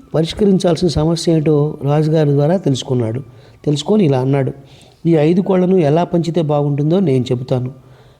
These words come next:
తమరికి రాణిగారికి కలిపి ఒక కోడి, మీరిద్దరూ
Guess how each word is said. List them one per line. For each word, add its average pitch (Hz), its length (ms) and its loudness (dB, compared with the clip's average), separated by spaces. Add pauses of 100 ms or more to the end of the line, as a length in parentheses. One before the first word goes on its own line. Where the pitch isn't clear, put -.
(120)
తమరికి 180 440 2
రాణిగారికి 151 640 0
కలిపి 156 300 -2
ఒక 135 180 -2
కోడి, 110 340 -2 (160)
మీరిద్దరూ 175 560 2